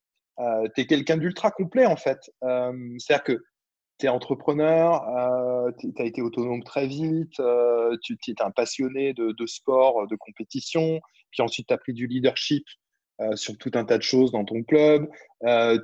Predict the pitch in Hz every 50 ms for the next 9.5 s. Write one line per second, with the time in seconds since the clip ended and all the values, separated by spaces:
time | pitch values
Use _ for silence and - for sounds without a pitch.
0 | - _ - - - 123 139 135 135 139 131 139 139 139 139 - - 180 175 170
1 | 151 127 123 120 110 - - 127 117 120 127 135 135 127 123 117 120 123 127 135
2 | 135 120 110 - 120 117 - - 117 - _ - - 110 101 107 110 110 120 120
3 | 117 110 107 - _ _ - - - - 123 123 127 131 131 196 190 180 - -
4 | - 156 - - - 151 - 156 131 - - - - 175 175 170 - - 127 123
5 | 123 120 113 107 104 104 - _ _ _ _ _ _ _ _ _ _ 113 113 113
6 | 113 110 110 - - - - - - - 123 - - 135 131 135 - - 156 156
7 | 156 156 135 - 127 123 127 127 131 131 - 143 139 143 143 147 147 143 - 127
8 | 113 113 - 127 113 - 120 - - 127 117 120 113 - 127 117 - - 147 143
9 | 143 143 135 120 113 113 110 113 113 117